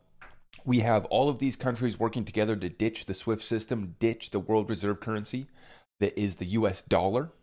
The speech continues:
setting up a new global reserve currency. Remember, we have major, major partnerships and adoption with Ripple and other cryptocurrencies that we talk about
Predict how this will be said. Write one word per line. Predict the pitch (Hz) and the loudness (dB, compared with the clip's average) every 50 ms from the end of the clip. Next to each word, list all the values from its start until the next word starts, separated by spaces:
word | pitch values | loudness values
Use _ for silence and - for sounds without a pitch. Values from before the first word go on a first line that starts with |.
| _ _ - | _ _ -14
setting | - - 117 98 101 98 101 | 0 2 2 2 4 2 0
up | 92 - | -2 -2
a | 98 90 | -2 -4
new | 90 95 98 101 107 104 | -2 -2 0 0 0 -2
global | - 95 98 98 95 117 117 | -2 0 2 2 4 4 2
reserve | 101 107 98 - 113 110 107 - | 2 2 0 2 0 0 0 -2
currency. | - 131 120 120 120 - 139 | -4 -4 -4 -4 -4 -4 -4
Remember, | 131 110 101 95 95 98 95 110 110 | 0 0 0 2 2 0 0 0 -2
we | 107 104 | -2 -2
have | 101 85 78 - - - - 117 - | -2 -2 -2 -4 -8 -16 -20 -10 -6
major, | 117 117 117 123 131 143 151 127 151 147 139 | -4 0 2 2 2 2 0 -2 -2 -2 0
major | 131 123 123 - 131 - | 0 0 0 0 -2 0
partnerships | - - 120 120 117 - - 104 - - | 2 0 2 2 0 -2 -4 -4 -2 -2
and | 113 | -2
adoption | 101 90 - 98 95 104 - - - 117 113 | 0 0 0 0 0 0 -4 -2 -4 -2 -2
with | 104 87 87 - - - - - - - | 0 -2 -2 -2 -6 -12 -20 -20 -20 -10
Ripple | - 110 107 113 110 110 - 120 123 120 - | -2 2 4 4 4 4 4 2 2 2 2
and | 104 104 92 - - | 0 -4 -4 -6 -2
other | - 104 107 98 120 113 110 107 127 - - | 0 0 0 2 2 2 0 0 -2 -8 -2
cryptocurrencies | - 127 - 120 107 - 120 113 107 104 - - 113 107 - | -2 0 0 0 0 2 0 0 0 -2 -2 -2 -2 -2 0
that | - 95 | -2 -2
we | 82 107 | -2 -2
talk | 107 - 107 95 107 - | 0 0 0 0 0 0
about | 104 101 101 104 - | 0 0 0 0 0